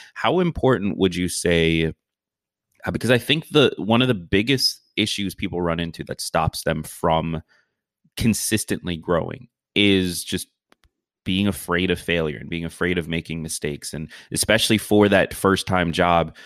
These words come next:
you have, you don't have the, the clout or, or the, the capital that you can expend where you can screw up all the time and be fine,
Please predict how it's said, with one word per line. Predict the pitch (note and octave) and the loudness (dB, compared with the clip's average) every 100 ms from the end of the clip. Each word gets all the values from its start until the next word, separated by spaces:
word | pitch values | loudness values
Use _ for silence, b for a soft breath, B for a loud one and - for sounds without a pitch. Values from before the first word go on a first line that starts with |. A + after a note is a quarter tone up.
| B | B
you | - G2 | -8 -2
have, | G#2 A2 A2+ | 0 0 2
you | A2+ | 2
don't | B2+ - | 0 -2
have | - A2+ A2 G2 | -4 0 0 0
the, | G2 E2+ - | 0 0 0
the | F2+ F2 _ _ _ _ _ _ _ _ _ _ _ | -2 -2 _ _ _ _ _ _ _ _ _ _ _
clout | - - G2+ E2+ - - | -6 0 0 0 -6 -4
or, | E2+ E2+ | -2 -2
or | - E2+ E2 | -2 -2 -2
the, | D#2+ D#2+ D2+ | -2 -4 -4
the | D#2+ D#2+ D#2 D#2 B B - | -4 -2 -4 -6 B B -2
capital | - G2 - E2 D2 - _ | 0 0 0 0 0 -6 _
that | F#2 | -2
you | D#2 | -2
can | F2 F2+ | -4 -4
expend | E2+ - F2+ E2+ | -4 -2 0 0
where | E2 | -2
you | E2 E2 | -4 -4
can | F2 E2 - | -6 -6 -8
screw | - - - G2 | -6 -4 2 2
up | F#2+ | 4
all | F2 E2+ | 2 0
the | E2 | -2
time | E2+ D#2+ | -4 -4
and | D#2 | -8
be | E2 | -10
fine, | - F2 D2 - | -4 -2 -2 -8